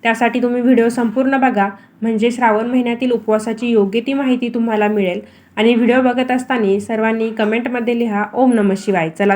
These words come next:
तर मग आजच्या व्हिडिओला सुरुवात करते. श्रावण महिन्यातील उपवास म्हणजे तुम्हाला जर पूर्ण महिनाभराचा उपवास करायचा असेल तर तो तुम्ही दोन प्रकारे करू शकता. एक तर तुम्ही पूर्ण महिनाभर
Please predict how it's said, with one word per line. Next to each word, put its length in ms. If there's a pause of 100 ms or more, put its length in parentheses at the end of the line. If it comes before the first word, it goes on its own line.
तर 80
मग 240 (100)
आजच्या 300
व्हिडिओला 440
सुरुवात 380 (120)
करते. 280 (360)
श्रावण 540
महिन्यातील 640 (360)
उपवास 440
म्हणजे 200
तुम्हाला 380
जर 180
पूर्ण 300
महिनाभराचा 760
उपवास 380
करायचा 420
असेल 320
तर 120
तो 180
तुम्ही 240
दोन 260
प्रकारे 440
करू 260
शकता. 380 (760)
एक 220
तर 120
तुम्ही 360 (360)
पूर्ण 260
महिनाभर 720